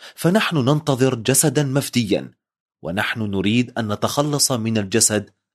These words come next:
الذي لدينا. انظروا إلى رسالة فيليبي والأصحاح الثالث، وأريد منكم أن تروا اتساق الرسول في تعليم هذا المبدأ. رسالة فيليبي الأصحاح الثالث والعدد العشرون:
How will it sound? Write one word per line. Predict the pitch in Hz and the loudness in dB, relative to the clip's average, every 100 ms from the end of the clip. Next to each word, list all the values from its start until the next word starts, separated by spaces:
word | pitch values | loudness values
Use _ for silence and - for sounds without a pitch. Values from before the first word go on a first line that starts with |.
| - | -10
الذي | 98 95 92 92 | -4 -4 -4 -4
لدينا. | 90 101 107 85 - _ _ _ _ _ _ 131 | -4 -4 -4 -6 -12 _ _ _ _ _ _ 0
انظروا | 156 156 156 | 2 4 4
إلى | 135 117 | 4 2
رسالة | 101 95 120 117 | 2 2 2 2
فيليبي | 113 107 110 120 123 110 | 0 -2 0 0 0 -2
والأصحاح | 95 92 107 - 117 - | 0 -2 0 0 0 0
الثالث، | 104 - 78 - - - _ _ _ _ _ | -4 -4 -6 -8 -16 -20 _ _ _ _ _
وأريد | 104 90 110 131 165 | -6 -2 0 2 2
منكم | 110 143 123 113 107 98 _ _ _ | 2 0 0 0 0 -4 _ _ _
أن | 143 143 | -2 0
تروا | 185 190 165 | 2 4 2
اتساق | 160 131 - 131 127 | 2 0 2 2 2
الرسول | 117 104 - 117 110 104 | 2 2 0 2 2 0
في | - 143 | 0 -2
تعليم | - 104 101 113 110 | 0 0 2 0 0
هذا | 101 85 98 95 | -2 -2 -2 -2
المبدأ. | 87 87 73 80 - - _ _ _ _ _ _ _ - | -4 -6 -6 -8 -8 -14 _ _ _ _ _ _ _ -4
رسالة | 107 113 127 151 170 | 0 4 4 4 2
فيليبي | - 123 120 120 101 95 - _ - | 2 2 2 0 -2 -4 -10 _ -2
الأصحاح | 107 101 - 123 120 | -2 0 0 0 0
الثالث | 113 - 110 101 98 - _ - | -4 0 0 0 -2 -8 _ -6
والعدد | 98 82 98 113 107 | -4 -2 -2 -2 -2
العشرون: | 90 87 110 92 | -2 -2 -2 -4